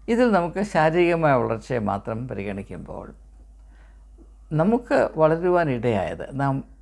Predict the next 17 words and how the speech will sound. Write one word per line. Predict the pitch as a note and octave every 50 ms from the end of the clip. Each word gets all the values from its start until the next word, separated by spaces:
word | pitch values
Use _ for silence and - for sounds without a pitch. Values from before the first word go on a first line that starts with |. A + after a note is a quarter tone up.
| - F#3 F3
ഉദ്യമിച്ചത് | D#3+ D#3 D3+ D3+ D3 F3+ F3+ E3+ E3+ D#3+ - - D3 C3 A#2 A2+ G#2
കൊണ്ടാണ്. | F#2+ E2+ D#2+ D2+ - - - - - - - - - - - - - - - - - - - - - - - - - - - - -
ആരും | D3+ E3+ G#3+ G#3+ A3 A3+ A3+ G3
നമ്മോട് | F3+ F3+ F3+ F#3+ F#3+ F#3+ F#3 D#3+
പറയാതെ | C3+ C3 C3+ C#3 C#3 C3+ A#2+ A#2+ A2+ G2+ G2
തന്നെ | F#2 F2+ F2+ G2+ C3 A3+ D#4+ E4 - - - - - - - - - - - - - - - - - - - - - - - - - - - - -
ഒരു, | F3 D#3 D#3 - - - - D#3
അല്ലെങ്കിൽ | D3+ D3+ D3+ D3+ D3+ D#3 D3 C#3+ - - D#3+
നാം | D3+ D3 C#3+ -
ശിശുക്കളായിരുന്നപ്പോൾ | D#3 C#3 - D3 C#3 D3+ C3 A2+ G#2 G2 F#2+ F#2 G2+ G#2 - B2 D3 D#3+ E3+ -
ആരും | C3+ C3+ D3+ C#3+ C#3
പറയാതെ | C3+ B2 C3 C3+ C3+ C3
തന്നെ | B2+ B2 C#3 C#3 C#3+
കവിണ് | C#3 D3 D#3 D#3 C#3
വീഴാൻ | B2 A2 G#2 G#2 G#2 G#2+
നാം | G#2 G2 - - - - - - - - - - - - - - - - - - - - - - - - - - - - -
ശ്രമിച്ചു. | - D#3+ D3 C#3+ C#3+ - -